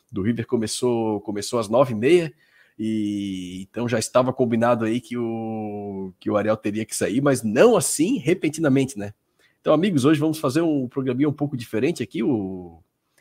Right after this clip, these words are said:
vamos em carreira solo aqui, vou ler o, os comentários de vocês. Então,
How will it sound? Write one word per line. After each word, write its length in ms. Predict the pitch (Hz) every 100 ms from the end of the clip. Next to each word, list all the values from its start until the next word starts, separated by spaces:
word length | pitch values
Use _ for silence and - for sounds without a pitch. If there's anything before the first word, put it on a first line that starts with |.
| -
vamos 280 | 107 127 123
em 40 |
carreira 320 | 123 120 135
solo 400 | 110 - 131 165
aqui, 200 | 104 -
vou 160 | 160 110
ler 160 | 117 135
o, 260 | 117 104
os 160 | 110 -
comentários 480 | - 110 101 120 113
de 80 | 101
vocês. 540 | 104 - 120 156 -
Então, 380 | - 110 101